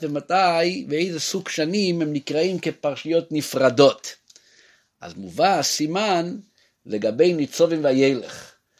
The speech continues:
מתי אנחנו קוראים? בדרך כלל ניצבים וילך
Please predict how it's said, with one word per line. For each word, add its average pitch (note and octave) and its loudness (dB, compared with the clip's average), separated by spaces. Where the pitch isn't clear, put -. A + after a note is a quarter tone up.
מתי F#2+ 0
אנחנו C3+ -2
קוראים? C3 0
בדרך C#3+ 0
כלל D#3+ -2
ניצבים D3+ -4
וילך D3 0